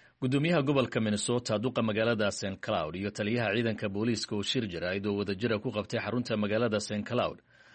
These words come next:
ayaa ugu baaqay bulshada deegaanka in midnimada la xoojiyo. Duqa magaalada Saint Cloud, Dave Class, oo shirka jaraa'id furay,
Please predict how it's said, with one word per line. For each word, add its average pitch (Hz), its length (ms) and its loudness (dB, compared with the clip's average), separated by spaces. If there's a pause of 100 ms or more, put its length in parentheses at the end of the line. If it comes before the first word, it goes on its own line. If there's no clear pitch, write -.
(160)
ayaa 147 240 4
ugu 151 140 2
baaqay 117 420 2
bulshada 107 380 0
deegaanka 101 520 0
in 104 100 0
midnimada 95 460 -2
la 80 100 -6
xoojiyo. 90 580 -4 (580)
Duqa 87 220 -2
magaalada 92 500 2
Saint 95 280 -4
Cloud, 101 340 0
Dave 104 300 -2
Class, 80 440 -4
oo 92 160 -6
shirka 107 480 -4
jaraa'id 95 440 -2
furay, 107 300 -2